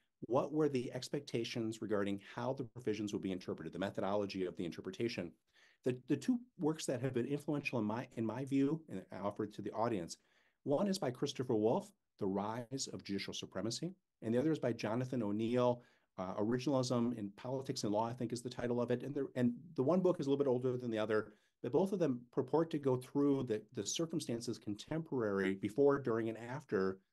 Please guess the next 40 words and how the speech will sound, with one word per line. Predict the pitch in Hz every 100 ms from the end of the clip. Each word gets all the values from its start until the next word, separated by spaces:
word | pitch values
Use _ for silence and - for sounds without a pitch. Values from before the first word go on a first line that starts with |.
| _ _ _
the | 107
framing | - 117 120
ratification | 107 101 104 123 160 143
to | 107
see | - 131 110 104 _ _
how | - 202 277
did | 190
Americans | 151 135 139 143 127
at | 123 117
that | 110
time | - 135 135 131
view | 104 120 135 95 87 92 _ _
legal | 101 107 101
interpretation. | 101 95 98 95 107 - 82 - _ _
And | 123
I'll |
just | 156 165
give | 170
you |
one | 117 123
kind | 139 123
of |
data | 101 110 123
point | 101 87
on | 82
that. | 82 82 - _ _ -
Both | 156 190
of |
those | 190 160
scholars, | - 101 107 123 - _
and, | 131 - 123
and | 110
I've | 123 113
been | 123
persuaded | 120 - 98 92
by | 90
this, | 87 87 - - _ _ _
point | 156 170
to | 165 117
William, | 117 139 147